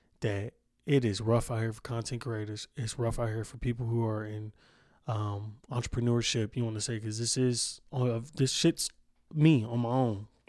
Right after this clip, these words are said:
Didn't nobody hand me all this equipment and hand me all this shit.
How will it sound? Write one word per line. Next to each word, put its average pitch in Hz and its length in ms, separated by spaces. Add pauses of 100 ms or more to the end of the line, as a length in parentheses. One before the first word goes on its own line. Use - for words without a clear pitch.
(680)
Didn't 147 220
nobody 147 260
hand 156 280
me 147 60
all 131 140
this 120 160
equipment 131 480 (720)
and 123 120
hand 147 280
me 139 120
all 117 180
this 107 160
shit. 117 300